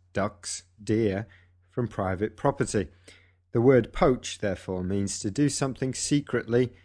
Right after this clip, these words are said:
without people knowing, to do something sneaky. The phrase goal poacher in football means a striker that steals goals. A goal poacher scores a lot of opportunistic goals, usually from around the six-yard area.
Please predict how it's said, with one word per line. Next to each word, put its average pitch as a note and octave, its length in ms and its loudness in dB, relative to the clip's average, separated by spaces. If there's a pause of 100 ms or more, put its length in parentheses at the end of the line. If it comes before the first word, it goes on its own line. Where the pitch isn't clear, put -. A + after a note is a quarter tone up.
(260)
without G#2+ 320 0
people G#2+ 320 -4
knowing, F#2 420 -2 (220)
to C#3+ 120 -6
do D#3 140 2
something B2 380 -2
sneaky. A#2+ 720 -2 (840)
The - 80 -8
phrase G2+ 360 0
goal F#2+ 300 0
poacher A#2+ 500 6
in G2 80 0
football B2 420 0
means F#2+ 320 0
a A2+ 60 -6
striker F#2+ 580 -4
that G#2+ 200 -4
steals G2 600 -2
goals. G2+ 640 -2 (500)
A G2+ 60 -4
goal G2+ 260 2
poacher C#3+ 640 8 (300)
scores - 380 -4
a A2 80 -2
lot G2+ 340 -2
of G2 120 -2
opportunistic A2 880 -2
goals, F2+ 400 -4
usually A#2+ 520 2
from A2+ 240 -4
around G2 340 -2
the F#2+ 100 -6
six-yard F2+ 800 -8
area. F#2+ 460 -4